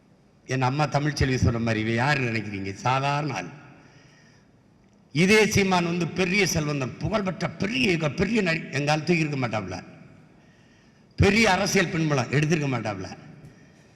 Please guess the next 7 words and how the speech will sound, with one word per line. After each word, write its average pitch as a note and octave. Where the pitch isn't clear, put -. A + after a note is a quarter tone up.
எவனுக்குடா G#3
வெறி G#3+
இருக்குதுன்னு F#3
பார்த்து F#3
எடுத்திருக்காப்ல C3+
பாரு. -
ஏன், G#3+